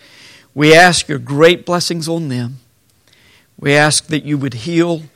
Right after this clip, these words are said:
where there is hurt. You would encourage where there is exhaustion. And Lord, that you would bless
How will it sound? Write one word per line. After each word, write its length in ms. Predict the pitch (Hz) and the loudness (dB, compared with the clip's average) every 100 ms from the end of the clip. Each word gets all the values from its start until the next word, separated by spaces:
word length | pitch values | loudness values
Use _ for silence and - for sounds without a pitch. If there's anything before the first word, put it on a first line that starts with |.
| _ _ _ | _ _ _
where 140 | - | -10
there 220 | 147 151 156 | -4 0 0
is 180 | 135 | -2
hurt. 480 | - 113 120 - - _ _ _ _ _ | -8 -10 -12 -14 -20 _ _ _ _ _
You 120 | - | -12
would 120 | 127 127 | -8 -8
encourage 880 | 123 - - 143 151 147 131 - - _ _ _ _ - | -10 -12 -6 -2 0 0 -2 -12 -12 _ _ _ _ -8
where 220 | 151 143 | -2 0
there 280 | 143 147 147 | 2 2 2
is 440 | 139 135 - - _ _ _ | 0 -2 -6 -8 _ _ _
exhaustion. 880 | 143 135 113 139 135 127 - 208 156 _ _ _ _ _ _ _ _ | -8 -6 -4 0 0 -2 -10 -16 -20 _ _ _ _ _ _ _ _
And 200 | 180 190 | -18 -12
Lord, 260 | 180 156 123 | -2 0 0
that 180 | 131 - - | -4 -6 -10
you 420 | 143 143 139 117 _ _ _ _ | -2 0 -2 -6 _ _ _ _
would 280 | 143 139 123 | -10 -10 -10
bless 600 | 131 135 127 - - - | -10 -6 -6 -8 -10 -14